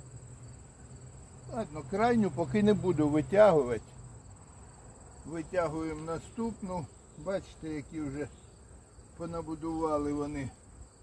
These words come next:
Тому що... Бджолки є в робочому стані. Носить, я вам показував, ще є що.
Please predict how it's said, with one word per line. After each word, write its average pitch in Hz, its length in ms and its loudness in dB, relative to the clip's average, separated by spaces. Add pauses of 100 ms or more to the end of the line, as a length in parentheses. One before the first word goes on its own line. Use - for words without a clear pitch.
(240)
Тому 160 280 -10
що... 147 260 -6 (1080)
Бджолки 156 680 -2
є 175 320 0 (360)
в - 20 -8
робочому 156 640 -6
стані. 190 520 -2 (360)
Носить, 165 480 -6
я 143 120 -2
вам 143 160 -2
показував, 143 760 0
ще 147 120 -8
є 180 280 -2 (160)
що. 170 200 -2